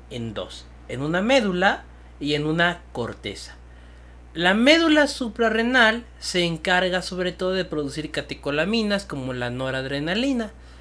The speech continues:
Se dice que ocupa alrededor del quince por ciento de lo que es la glándula suprarrenal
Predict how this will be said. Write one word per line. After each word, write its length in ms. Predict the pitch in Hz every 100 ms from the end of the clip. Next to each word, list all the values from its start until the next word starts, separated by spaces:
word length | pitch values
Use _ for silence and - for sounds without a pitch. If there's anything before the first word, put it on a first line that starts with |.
| - - -
Se 160 | - 175
dice 320 | 185 185 196
que 60 | 175
ocupa 360 | - 185 190
alrededor 440 | 170 160 143 156 160
del 200 | 147 -
quince 460 | - 190 180 185
por 240 | 180 170 160
ciento 500 | 190 190 185 190 170
de 120 | 120
lo 180 | 110 -
que 80 |
es 100 | 131
la 80 | 131
glándula 540 | 123 123 127 117 110 -
suprarrenal 800 | 151 - 160 185 240 233 214